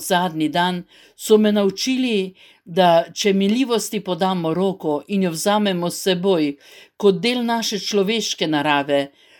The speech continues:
naenkrat bolj cenimo življenje. Na domačem vaškem pokopališču sem videla ljudi, ki so ne samo okrasili grobove svojih dragih, ampak jih tudi skrbno umili.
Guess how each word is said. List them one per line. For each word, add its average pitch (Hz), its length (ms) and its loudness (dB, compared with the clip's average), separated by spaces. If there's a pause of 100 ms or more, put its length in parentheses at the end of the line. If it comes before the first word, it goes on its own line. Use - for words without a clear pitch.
(120)
naenkrat 226 840 0
bolj 170 380 -2 (100)
cenimo 214 480 0
življenje. 160 720 -4 (1160)
Na 185 140 4
domačem 214 680 2
vaškem 202 460 -2
pokopališču 185 880 -2 (360)
sem 220 260 0
videla 208 420 2
ljudi, 170 560 -4 (240)
ki 208 120 -6
so 220 180 2
ne 269 180 2
samo 208 360 0 (160)
okrasili 202 680 0
grobove 160 580 0
svojih 156 380 -2
dragih, 151 520 -2 (380)
ampak 277 440 2
jih 220 160 -2
tudi 226 280 -2
skrbno 185 600 -2
umili. 156 640 -2